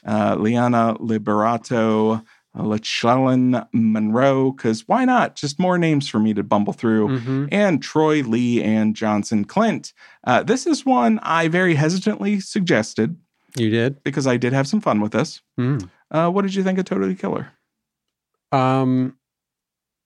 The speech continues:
Speaker 2: I didn't like this film. <laughs> And I really take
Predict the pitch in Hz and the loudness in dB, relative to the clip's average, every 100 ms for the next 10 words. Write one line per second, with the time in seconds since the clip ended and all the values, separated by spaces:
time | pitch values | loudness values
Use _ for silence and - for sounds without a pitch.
0 | _ _ _ - _ _ _ _ _ _ | _ _ _ -14 _ _ _ _ _ _
1 | _ _ _ - 214 285 240 156 175 180 | _ _ _ 0 2 4 2 2 0 0
2 | 139 - - 113 107 107 - - - - | -4 -2 -2 0 0 -2 -6 -2 -2 -2
3 | - - - - 214 202 214 180 202 214 | -8 -16 -20 -2 2 4 4 4 4 4
4 | 202 180 247 294 254 - 202 208 | 2 2 2 2 0 0 0 0